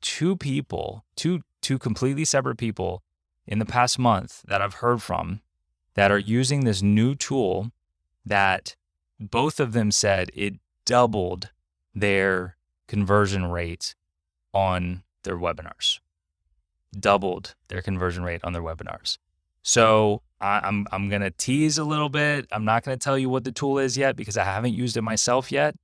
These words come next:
but I'm about to do some split testing and see. I'm very intrigued. I've seen the tool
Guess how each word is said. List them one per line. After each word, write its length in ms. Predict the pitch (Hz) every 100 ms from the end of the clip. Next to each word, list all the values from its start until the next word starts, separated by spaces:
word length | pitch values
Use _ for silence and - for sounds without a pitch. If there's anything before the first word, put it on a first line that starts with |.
| _ _ _
but 100 | -
I'm 140 | 107 110
about 440 | 101 101 110 117
to 100 | -
do 260 | 117 113 113
some 200 | - 98
split 420 | - - 131 120
testing 600 | - 131 - 139 135 151 - _ _ _ _ _
and 220 | 98 101
see. 480 | - 113 120 160 165
I'm 140 | 98 95
very 320 | 104 110 110
intrigued. 560 | 101 - 123 139 151 -
I've 140 | 92
seen 300 | - 120 123
the 60 | 117
tool 520 | - 127 147 185